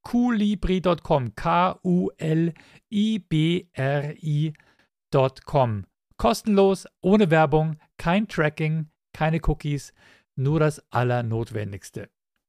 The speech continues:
Und wie verdient ihr jetzt ihr Geld, fragt ihr euch? Also in der Zukunft soll's vielleicht mal Optionen geben für Heavy-User oder für größere Veranstaltungen.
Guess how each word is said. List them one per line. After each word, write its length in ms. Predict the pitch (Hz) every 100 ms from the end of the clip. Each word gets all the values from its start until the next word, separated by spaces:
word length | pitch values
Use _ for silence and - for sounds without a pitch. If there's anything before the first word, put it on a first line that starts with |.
| -
Und 320 | 151 147 135
wie 100 | 131
verdient 360 | 143 135 135 135
ihr 60 | 131
jetzt 120 | -
ihr 140 | 113
Geld, 200 | 123 156
fragt 240 | - 190 -
ihr 80 |
euch? 320 | 208 226 - _ _ _ _ _ _
Also 460 | 156 175 160 185 202
in 240 | - 160
der 160 | 165 160
Zukunft 680 | - 240 247 - 254 240 -
soll's 420 | 175 190 202 -
vielleicht 480 | - 160 160 170 -
mal 160 | 156
Optionen 540 | 151 - - 156 165 156
geben 280 | 147 147 147
für 140 | 123
Heavy-User 680 | 123 160 160 160 160 151 156
oder 160 | 135 127
für 100 | 123
größere 380 | 123 139 135
Veranstaltungen. 720 | 123 120 135 - 127 135 127